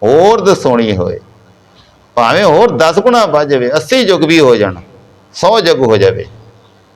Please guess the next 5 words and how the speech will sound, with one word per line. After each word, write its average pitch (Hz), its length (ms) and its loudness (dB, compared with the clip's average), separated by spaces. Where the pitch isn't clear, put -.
ਨਵਾਂ 240 460 0
ਖੰਡਾਂ 170 420 -2
ਵਿੱਚ 113 200 -4
ਜਾਣੀਏ। 82 480 -6
ਤੈਨੂੰ 185 300 -2